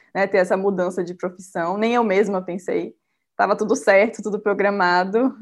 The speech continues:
ali, né? Eu tava sendo assistente de estilista, tinha acabado de chegar em São Paulo. Tava, assim, carreira, né, no início. Tinha acabado de formar também, recém-formada. Então, eu me vi, tipo,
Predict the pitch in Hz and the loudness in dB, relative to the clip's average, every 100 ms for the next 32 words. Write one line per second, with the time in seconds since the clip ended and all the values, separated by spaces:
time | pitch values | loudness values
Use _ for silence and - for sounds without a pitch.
0 | 226 175 170 170 214 208 180 196 190 175 | -6 -4 -2 -2 -2 -4 0 2 2 0
1 | 170 170 175 185 175 180 190 - 185 185 | 0 0 0 -4 -6 -8 -10 -8 -8 -6
2 | 180 185 - 220 214 254 320 320 220 214 | -10 -10 -8 -4 -2 0 0 2 4 4
3 | 214 202 - 170 196 226 220 240 208 208 | 2 -2 0 2 2 -2 0 2 2 0
4 | 208 220 165 175 208 214 202 202 202 208 | -6 -2 0 0 -2 2 2 2 -2 -6
5 | 202 190 220 220 208 214 214 214 381 277 | -6 0 0 2 2 2 2 2 2 0
6 | 214 254 233 220 302 320 311 370 440 - | 0 0 2 2 2 2 -2 -2 -4 -16
7 | - 208 202 190 226 269 - 240 185 196 | -12 -8 2 2 2 0 0 2 2 0
8 | 226 185 170 196 294 - 185 185 202 208 | -2 -4 -4 -4 -4 -6 -8 -6 -6 -4
9 | 165 170 247 320 _ _ _ _ _ _ | -4 -4 -6 -12 _ _ _ _ _ _
10 | _ _ 190 185 190 190 208 208 220 220 | _ _ -12 -4 -2 0 2 2 2 -2
11 | - 240 254 214 233 269 359 508 - _ | -4 0 0 0 -2 0 0 -2 -8 _
12 | _ _ _ _ 269 262 277 285 277 | _ _ _ _ -8 -8 -6 -4 -4